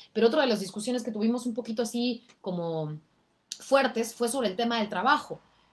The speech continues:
porque yo sí tengo una mirada muy particular sobre cómo las cosas en el sector laboral aquí tienen que dar un giro, porque si no va a ser más de lo mismo. Eh, y ella, por ejemplo, eh, ha venido diciendo eso. Yo, yo he debatido, es más, pueden googlear,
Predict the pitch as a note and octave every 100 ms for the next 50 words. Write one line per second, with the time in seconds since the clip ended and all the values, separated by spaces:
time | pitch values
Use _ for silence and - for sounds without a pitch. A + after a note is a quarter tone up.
0 | _ F#3+ F3+ F#3 F3+ G#3+ A3 B3+ A3+ A3+
1 | G#3+ G#3+ G#3 G#3+ A3+ F3 F#3 G3+ G#3 G3+
2 | F#3 G#3 G#3 G#3 F3+ F3+ G3+ G#3 E3 F3+
3 | F3+ F3+ E3 G3+ G#3 G#3 F#3 D#3+ D#3+ D#3
4 | F3+ F#3+ E3+ E3+ F3+ F3+ F3+ F#3+ G#3 D#3
5 | E3+ F3+ F3+ - G3 F#3 G3+ G#3 - -
6 | - - - - E3+ D#3+ D#3 E3+ F#3+ G3+
7 | F#3 F#3+ G3 G#3 A#3+ D#4 G#3 A3+ - _
8 | _ _ - F3+ F3 F3 E3+ E3+ - _
9 | _ _ _ - A3 B3 B3+ C4 B3+ G#3+
10 | D#4+ B3+ G#3 G#3+ A#3+ _ _ F3 F3 D#3+
11 | F#3 G#3 F#3 G3 F#3+ G3 G#3+ A3 G#3+ A#3+
12 | F#3+ F3 A#3 C#4+ F4 B3+ C#4+ D#4 A#3 E3+
13 | F3 F3+ G#3